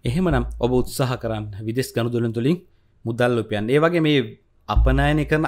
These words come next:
ආයතන තියෙනවා. මුලින්ම ඒ ආයතන එක්ක සම්බන්ධ කරලා ඒ ආයතන වල අවම වශයෙන් සැපයුම් කරුවෙක් කියන්නේ අපේ මේ කුළු බඩු වලට තියෙන ඉල්ලුම් බලන්න. ඩුබායි ඉඳලා ඉන්න කෙනකින් අහලා බලන්න ඩුබායි shopping mall වල වැඩියෙන්ම අලවෙන කුළු බඩු කොයි රටේවද කියලා.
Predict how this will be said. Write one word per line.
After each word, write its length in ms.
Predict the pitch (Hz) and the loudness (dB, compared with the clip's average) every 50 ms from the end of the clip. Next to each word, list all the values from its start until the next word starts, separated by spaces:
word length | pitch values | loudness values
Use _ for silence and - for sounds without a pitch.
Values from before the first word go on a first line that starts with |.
| - 104 | 0 2
ආයතන 360 | 117 131 156 180 165 165 147 | 4 4 4 4 4 2 0
තියෙනවා. 260 | 127 127 120 120 117 117 | 0 0 0 0 2 2
මුලින්ම 340 | 131 175 214 202 156 123 113 123 123 - - - _ - | 2 2 2 2 0 0 0 -2 -4 -6 -18 -20 _ -4
ඒ 120 | 135 127 | 0 2
ආයතන 400 | 117 120 131 160 175 - 202 196 | 4 4 4 4 2 2 0 0
එක්ක 140 | 190 - 185 | 0 0 0
සම්බන්ධ 420 | - - 160 165 165 165 170 170 | 0 0 0 2 2 2 2 2
කරලා 220 | 180 180 180 165 139 | 2 2 2 2 2
ඒ 140 | 143 147 156 | 4 4 4
ආයතන 340 | 143 139 156 170 170 185 196 | 6 4 4 2 2 0 0
වල 140 | 196 190 - | -2 0 2
අවම 320 | 117 120 135 160 185 190 | 4 4 6 6 6 4
වශයෙන් 240 | 190 - 214 208 - | 4 4 2 0 2
සැපයුම් 340 | 170 147 - 185 202 214 208 196 | 0 0 2 2 0 0 2 2
කරුවෙක් 340 | 208 202 202 214 214 214 | 2 4 4 2 0 0
කියන්නේ 240 | - 214 202 - - | -2 -6 -6 -6 -6
අපේ 220 | - - 135 143 156 | -4 -2 0 0 0
මේ 160 | 185 185 180 | 0 -2 -2
කුළු 240 | - 120 120 143 165 | -2 -2 0 2 4
බඩු 240 | 170 180 170 180 190 | 6 6 6 6 4
වලට 220 | 190 185 190 190 | 4 4 2 0
තියෙන 180 | 208 202 196 196 | 0 0 0 0
ඉල්ලුම් 240 | 196 202 202 202 196 | 0 0 0 2 4
බලන්න. 240 | 190 190 190 190 185 - - - - - - - | 4 4 2 2 -4 -8 -12 -20 -20 -20 -12 -6
ඩුබායි 500 | 113 113 117 123 139 151 165 170 160 156 | -4 -2 2 4 6 6 6 6 6 4
ඉඳලා 300 | 160 151 156 165 170 151 | 2 0 0 0 0 0
ඉන්න 160 | 127 131 147 143 | 0 0 0 0
කෙනකින් 340 | 151 160 160 170 180 160 | -2 -2 -2 -2 -2 -2
අහලා 220 | 131 143 143 160 165 | 0 0 2 2 2
බලන්න 320 | 170 170 170 165 147 127 131 143 - - _ - - - | 2 2 2 0 0 -2 -2 -4 -4 -12 _ -2 2 4
ඩුබායි 540 | 110 113 120 120 123 131 135 160 185 180 - | 4 6 6 4 6 6 6 6 6 4 2
shopping 280 | 135 120 - 151 160 156 | 0 0 0 0 0 0
mall 360 | 143 131 131 135 147 156 165 | 0 0 0 2 2 2 4
වල 180 | 156 139 127 120 117 | 4 2 0 0 0
වැඩියෙන්ම 500 | 117 120 113 113 135 147 160 170 180 180 | 2 2 2 2 2 0 0 2 2 4
අලවෙන 360 | 180 160 160 165 165 175 185 165 - _ | 4 4 4 4 4 2 0 0 -4 _
කුළු 260 | _ - 131 160 196 196 | _ 0 2 4 4 6
බඩු 320 | 180 160 135 131 120 117 113 117 - _ _ _ _ _ _ - | 6 4 4 4 2 0 -2 -4 -10 _ _ _ _ _ _ -4
කොයි 160 | - 123 135 156 | -2 0 0 2
රටේවද 500 | 147 156 151 - 151 151 151 151 151 151 | 2 0 2 2 2 2 2 2 0 -2
කියලා. 320 | 147 151 147 151 151 - | -4 -4 -6 -8 -8 -12